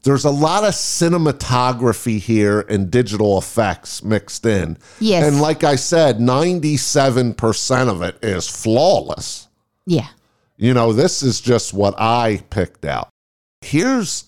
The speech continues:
Speaker 1: a gripe with this movie. I didn't dislike the lead girl, Hera Hilmer.
Speaker 2: Uh-huh.
Speaker 1: I thought she was fine. But this, in my opinion,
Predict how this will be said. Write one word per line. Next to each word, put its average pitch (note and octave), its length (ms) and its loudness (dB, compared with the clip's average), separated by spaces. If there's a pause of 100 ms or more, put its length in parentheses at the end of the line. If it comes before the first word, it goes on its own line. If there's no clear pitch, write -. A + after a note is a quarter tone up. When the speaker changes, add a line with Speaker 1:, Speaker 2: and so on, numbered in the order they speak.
Speaker 1:
a F#2 80 0
gripe F#2+ 560 -2
with F2+ 160 -8
this G2+ 240 -4
movie. E2+ 300 -6 (320)
I B2+ 120 2
didn't D#3+ 300 0
dislike B2+ 760 0
the E3+ 140 0
lead D#3+ 320 0
girl, D3+ 380 2
Hera A2 460 2
Hilmer. C3+ 540 0 (140)
Speaker 2:
Uh-huh. G#3 240 0 (300)
Speaker 1:
I A2 120 2
thought A2 320 -2
she A#2+ 160 -2
was G#2+ 260 0
fine. A#2+ 580 0 (460)
But - 280 -2
this, - 640 -2 (120)
in A#2 220 2
my D#3+ 280 2
opinion, G3 720 0